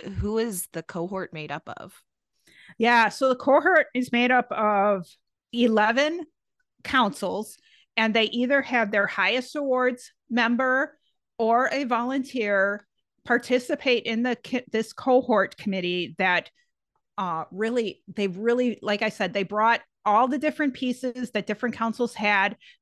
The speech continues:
Speaker 2: picked the peak pieces from each of them in order to create this unified group of documents in order to support and, um,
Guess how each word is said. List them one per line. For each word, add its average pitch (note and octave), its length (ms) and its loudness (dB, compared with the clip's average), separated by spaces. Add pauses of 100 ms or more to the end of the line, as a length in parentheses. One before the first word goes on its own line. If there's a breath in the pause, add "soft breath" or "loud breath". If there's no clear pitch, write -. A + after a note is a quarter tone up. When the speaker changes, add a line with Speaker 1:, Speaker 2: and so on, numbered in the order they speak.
(120)
Speaker 2:
picked - 480 -4 (360)
the A#3 140 -2
peak - 400 -8
pieces C#4 580 -2
from B3 260 -6
each A#3+ 260 -4
of A#3 160 -2
them G3 360 0 (320 soft breath)
in G#3+ 160 -2
order A3+ 320 -2
to A3+ 120 -2
create G#3 500 -2
this F#3+ 200 -6
unified F#3+ 880 0 (120)
group A3 320 -4
of F#3 260 -6
documents G3+ 640 -4
in G3 140 -8
order G3 280 -6
to F#3 200 -10
support G3+ 600 -8
and, G3 180 -6
um, F#3 420 -8